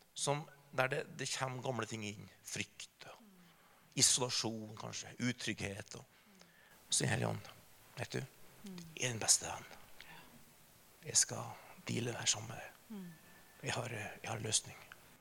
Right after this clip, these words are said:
Speaker 1: Og så, og så tar Jesus den her veien med Hellige Ånd og bytter ut de her områdene og sier, «Gi det til meg. Gi det til meg.» Og så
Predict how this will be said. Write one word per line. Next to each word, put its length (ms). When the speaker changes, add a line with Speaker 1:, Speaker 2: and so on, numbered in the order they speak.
Speaker 1:
Og 80
så, 100
og 160
så 140
tar 220
Jesus 300
den 120
her 140
veien 380
med 100
Hellige 220
Ånd 140
og 180
bytter 460
ut 100
de 60
her 180
områdene 460
og 80
sier, 360
«Gi 180
det 80
til 120
meg. 140
Gi 60
det 100
til 100
meg.» 120
Og 120
så 140